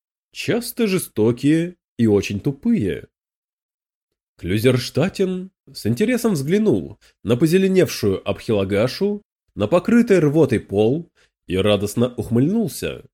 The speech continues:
"Мне пришла в голову мысль". "Слышали?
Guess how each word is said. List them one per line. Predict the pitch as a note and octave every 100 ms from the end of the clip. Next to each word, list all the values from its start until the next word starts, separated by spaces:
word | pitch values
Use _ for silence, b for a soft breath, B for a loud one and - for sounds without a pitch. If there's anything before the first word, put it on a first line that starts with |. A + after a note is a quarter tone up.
| _ _ _ _ _ _ _ -
"Мне | F#2+ G2+ A#2 A#2+ -
пришла | - A2 A#2+ A#2+
в | A2+
голову | A2 G2+ A2+ B2 A#2
мысль". | G#2 G#2 C#3+ E3+ G2+ F#2+ F2+ - _ _ _ _ _ _ _ _ _ -
"Слышали? | - B2 C#3 B2 B2 D4 D#4+ E4